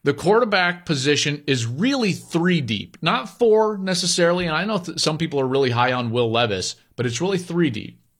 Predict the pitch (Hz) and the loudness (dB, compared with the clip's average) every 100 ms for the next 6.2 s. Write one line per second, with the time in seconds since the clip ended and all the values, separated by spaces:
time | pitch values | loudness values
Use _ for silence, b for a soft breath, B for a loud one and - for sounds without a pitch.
0 | B B B B - 147 127 196 226 302 | B B B B -4 -2 2 0 0 -4
1 | - 254 226 - 214 185 170 160 135 - | -2 -2 -2 0 -2 2 0 0 -2 -6
2 | 120 135 160 95 82 - 123 147 208 220 | -2 2 2 0 -4 -8 -2 2 4 4
3 | 175 160 196 160 143 131 - 147 - 127 | 2 2 2 0 0 -2 -2 -6 -4 -4
4 | 139 110 104 131 202 151 160 147 87 - | -2 -2 0 4 4 4 2 2 -2 -8
5 | _ _ b b 117 123 170 151 135 95 | _ _ b b -2 2 4 2 0 -4
6 | - | -6